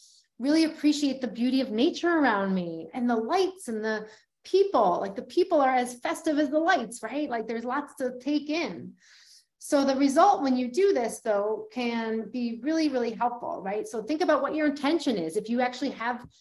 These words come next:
an, uh, an activity, what's your intention? "Okay, I'm gonna get these ten things done, and I'm gonna take in the wonder around me as I do it," which means you're toggling the switch back and forth from task mode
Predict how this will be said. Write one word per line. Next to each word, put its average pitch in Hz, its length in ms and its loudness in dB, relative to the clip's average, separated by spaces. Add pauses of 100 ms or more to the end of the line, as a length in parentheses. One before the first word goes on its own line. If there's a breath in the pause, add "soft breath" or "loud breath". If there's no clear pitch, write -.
(180 soft breath)
an, 233 300 -4
uh, 208 260 0
an 240 100 -2
activity, 269 840 0
what's 349 220 0
your 403 120 0
intention? 359 420 -4
"Okay, 220 160 -8
I'm 190 80 -4
gonna 214 140 -6
get 269 160 -8
these 285 140 -2
ten 277 260 -4
things 262 220 0
done, 254 360 2 (680 loud breath)
and 370 320 6
I'm 294 100 8
gonna 285 160 8
take 285 280 4
in 277 180 8
the 240 100 2
wonder 240 460 4
around 294 340 -2
me 190 340 -6
as 285 200 -2
I 247 80 4
do 262 180 4
it," 190 160 2
which 277 180 -2
means 262 520 0
you're 269 220 -2
toggling 254 760 0
the 196 60 -4
switch - 420 -8
back 196 220 -4
and 190 120 -6
forth 190 380 -6
from 233 340 -2
task 294 460 0
mode 175 280 -4